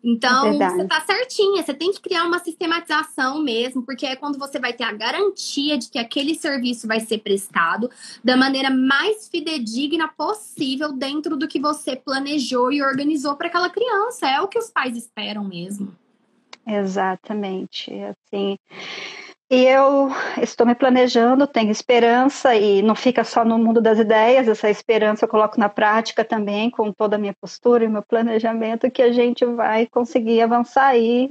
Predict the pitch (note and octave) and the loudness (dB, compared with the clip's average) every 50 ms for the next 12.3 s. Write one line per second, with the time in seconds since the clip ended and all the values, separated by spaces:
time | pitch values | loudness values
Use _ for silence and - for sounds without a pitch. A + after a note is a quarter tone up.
0 | E4 D#4 B3 A3+ A3+ A3 _ _ _ - A3 G#3+ G#3+ G#3+ A3 A3 G#3+ G3+ G3+ G#3 | -4 -4 -4 -4 -4 -6 _ _ _ -8 -6 -4 -4 -2 -2 -2 -2 -2 -2 0
1 | G#3+ G#3 G#3+ A3 A3 - _ - A3+ G#3+ G#3+ G#3+ G#3+ A3 A3 _ _ _ _ - | 0 0 0 -2 -4 -6 _ 0 2 2 4 2 2 2 0 _ _ _ _ -6
2 | A3 A3 A3 - - - A3 G#3+ G#3 G#3+ G#3+ A3 A3 A3+ A3 - - A#3 G#3+ A3 | -4 -4 -4 -4 -2 0 0 0 0 0 0 0 0 0 -2 -2 -2 -2 0 0
3 | A3 A3 A3 A3+ A3+ A3+ _ _ _ _ - - - - _ - - A#3+ A3 A3+ | 0 2 2 2 2 0 _ _ _ _ -20 -20 -20 -16 _ -2 0 2 2 2
4 | A3 G#3+ A3+ A3 - - - B3+ A3 G#3+ A3 G#3+ G3+ F#3 F#3 F#3 F3+ F#3 F3+ - | 2 2 0 -2 -4 -4 0 0 2 2 2 2 2 0 0 0 -2 -6 -6 -8
5 | G3 G#3 G3 G3 F#3+ F#3+ G3 G3 G#3 G3+ G#3 G3+ G#3 B3+ - - - B3+ A#3+ - | -8 -8 -6 -4 -4 -4 -4 -4 -2 0 0 0 0 -2 -2 -2 -2 -2 -2 -2
6 | - - C4+ A#3 A3+ G#3 G3 F#3+ G3+ A3+ A#3+ A#3 A#3+ B3+ - - C4+ A#3+ A3 G3+ | -4 -2 -2 0 0 0 0 0 0 0 -2 -2 -2 -4 -6 -4 -2 0 0 0
7 | G#3 A3 A3+ - - A#3+ A#3 A#3+ B3+ A#3+ A#3+ A3 G#3 F#3 F3+ F3 F3+ - _ - | 0 -2 -4 -4 -6 -4 -4 -2 -2 0 0 0 0 -2 -4 -6 -10 -12 _ -4
8 | A3 G3+ G3+ G#3 - A3+ G#3 G#3+ G#3 G3 F#3+ A#3+ G#3+ G3 A3 A3 G3+ A3+ A3 G#3+ | -4 -4 -4 -4 -6 -6 -4 -2 -2 -2 -2 -2 -2 -2 -2 0 0 0 -2 -2
9 | G#3 G3+ G#3 A#3+ A#3+ A3+ A#3+ B3 C4+ C#4 C#4+ - C#4+ B3 A#3+ B3 - C4+ B3 B3 | -4 -4 -4 -6 -6 -6 -8 -6 -8 -8 -8 -4 -2 -2 -2 -2 -4 -2 -2 -2
10 | C4 E4+ F4 D#4 E4 D4+ C#4 B3+ A#3 A3+ - A#3 A3+ A#3+ A#3 - C4 B3 B3+ B3+ | 0 0 -2 -2 -4 -6 -6 -6 -8 -8 -8 -8 -8 -8 -8 -8 -10 -8 -8 -10
11 | - D4 C#4 C4+ C4 C4+ C4 B3+ C#4+ C#4+ - F4 G4+ G4+ E4+ D#4 D4 C#4 D4+ E4+ | -10 -12 -14 -14 -14 -14 -14 -12 -10 -10 -6 -6 -6 -6 -6 -8 -10 -10 -10 -10
12 | C4+ A#3 G#3 F3 E3+ - | -8 -8 -8 -8 -8 -12